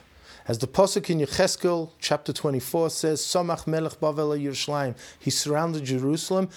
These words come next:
Be'etzem hayom hazeh, on that very day. The Avudraham points out, "Be'etzem hayom hazeh," on that very day is the same words to,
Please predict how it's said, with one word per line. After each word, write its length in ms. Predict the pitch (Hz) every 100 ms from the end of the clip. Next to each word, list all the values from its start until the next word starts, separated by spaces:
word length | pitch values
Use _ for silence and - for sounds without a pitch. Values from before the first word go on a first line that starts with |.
| - -
Be'etzem 640 | 160 - 233 240 - 226
hayom 220 | 202 190 185
hazeh, 280 | 165 170
on 100 | 143
that 120 | 175 190
very 260 | 190 180
day. 360 | 143 131 104 - _ - -
The 100 | 147
Avudraham 520 | 147 170 139 214 277
points 340 | - 208 190 214
out, 240 | 220 127
"Be'etzem 580 | 190 - 262 269 311 269
hayom 260 | 214 220 220
hazeh," 520 | 190 160 202 285 320 - - - -
on 100 | 180
that 160 | 247
very 280 | 202 220 208
day 220 | 190 214
is 160 | 220 180
the 80 | 175
same 320 | - 220 214
words 320 | 208 214 208
to, 280 | - 196